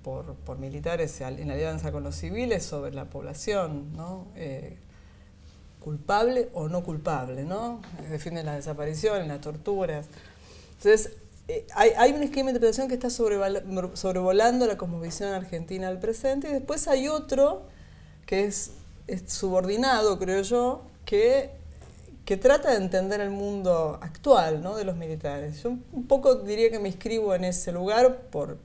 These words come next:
por mi disciplina, ¿no? por la antropología, que trabaja, no trabaja con fuentes, nosotros trabajamos con el mundo contemporáneo.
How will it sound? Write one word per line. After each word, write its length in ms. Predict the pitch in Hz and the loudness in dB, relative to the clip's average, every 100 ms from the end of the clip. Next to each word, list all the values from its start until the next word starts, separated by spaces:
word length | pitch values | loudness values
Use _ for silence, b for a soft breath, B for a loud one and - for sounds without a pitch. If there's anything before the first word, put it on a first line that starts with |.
| - - | -20 -14
por 160 | - 147 | -8 -6
mi 80 | 151 | -6
disciplina, 600 | 156 - 196 240 180 151 | -6 -6 -2 -2 0 -4
¿no? 120 | 175 | -4
por 100 | 180 | -4
la 80 | 165 | -6
antropología, 760 | 160 160 165 160 226 220 196 | -8 -6 -6 -8 0 2 2
que 120 | 151 - - - | -4 -12 -18 -8
trabaja, 800 | 151 156 175 180 196 165 151 - B B B - | -2 2 2 2 0 0 -4 -8 B B B -10
no 80 | 180 | 2
trabaja 240 | 196 185 | 2 4
con 160 | 165 160 | 2 2
fuentes, 480 | 175 156 143 143 | 0 0 -2 -6
nosotros 220 | 143 156 185 | -8 -8 -4
trabajamos 440 | 170 160 196 180 | -4 -4 -4 -4
con 100 | 156 | -6
el 80 | 156 | -6
mundo 440 | 175 180 175 156 | -4 -4 -4 -4
contemporáneo. 800 | 160 156 156 170 180 180 151 151 | -6 -6 -4 -2 -2 -2 -4 -8